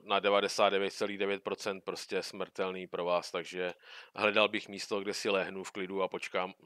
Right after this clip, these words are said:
na novou postavičku, na nový charakter, protože se toho nezbavíte. Ten antirad je hodně důležitý item. Určitě si ho nechávat někde prostě a opatrovat ho jako hlavě, eh, oko hlavě, ta.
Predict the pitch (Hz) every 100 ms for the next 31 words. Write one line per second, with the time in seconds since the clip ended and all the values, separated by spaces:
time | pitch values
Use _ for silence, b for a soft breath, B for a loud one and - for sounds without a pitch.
0 | _ - 92 92 95 92 98 - 98 98
1 | - 92 90 90 - 90 92 - 92 90
2 | B B B 90 90 98 95 98 - 90
3 | 90 85 92 90 90 90 85 - B B
4 | B B 110 110 107 104 107 104 104 110
5 | 101 98 98 98 - - 104 104 110 101
6 | 101 95 98 104 101 98 98 92 98 101
7 | 123 _ _ _ _ _ _ _ _ _
8 | - 107 107 107 113 - 113 107 101 113
9 | 104 101 98 104 110 98 98 98 98 -
10 | - 98 98 90 92 90 90 - _ -
11 | 104 - 101 - 98 98 92 95 95 98
12 | 95 92 92 90 85 95 92 92 - 95
13 | 92 92 87 - 95